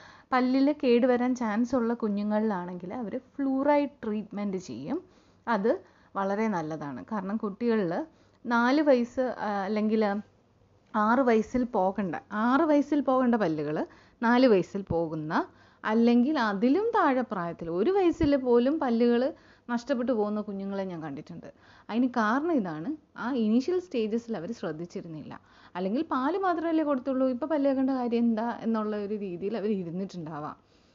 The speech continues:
അപ്പൊ അങ്ങനെയൊക്കെ ഉള്ള ഒരു ചാൻസ് ഉള്ളതുകൊണ്ട്, അതായത് കേട് കൂടുതലായി വരാനുള്ള ചാൻസ് ഉള്ളതുകൊണ്ട്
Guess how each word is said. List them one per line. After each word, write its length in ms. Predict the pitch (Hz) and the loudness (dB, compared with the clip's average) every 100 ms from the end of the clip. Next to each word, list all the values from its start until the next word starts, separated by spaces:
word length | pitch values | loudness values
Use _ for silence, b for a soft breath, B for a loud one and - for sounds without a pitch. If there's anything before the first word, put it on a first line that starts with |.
| b - | b -20
അപ്പൊ 180 | 220 240 - | -10 -10 -6
അങ്ങനെയൊക്കെ 600 | 233 247 392 427 277 - | -2 0 0 2 0 0
ഉള്ള 320 | 196 165 180 | -2 -2 -2
ഒരു 180 | 175 175 | -2 -4
ചാൻസ് 420 | 180 180 156 185 | -8 -8 -8 -8
ഉള്ളതുകൊണ്ട്, 560 | 175 151 151 175 143 - | -8 -8 -6 -6 -8 -10
അതായത് 340 | 165 170 220 359 B B B - - - - - _ _ _ - _ - | -8 -6 -8 -10 B B B -16 -20 -20 -20 -20 _ _ _ -20 _ -8
കേട് 320 | 240 233 254 320 | 0 0 2 0
കൂടുതലായി 760 | - 214 196 202 220 226 262 | -2 -4 -4 -4 -4 -2 0
വരാനുള്ള 640 | 254 190 175 196 262 247 | 0 -2 -2 -2 0 0
ചാൻസ് 500 | 247 226 180 190 226 | -2 -6 -4 -4 -4
ഉള്ളതുകൊണ്ട് 760 | 202 180 - 220 180 165 185 370 | -8 -8 -6 -6 -6 -6 -6 -6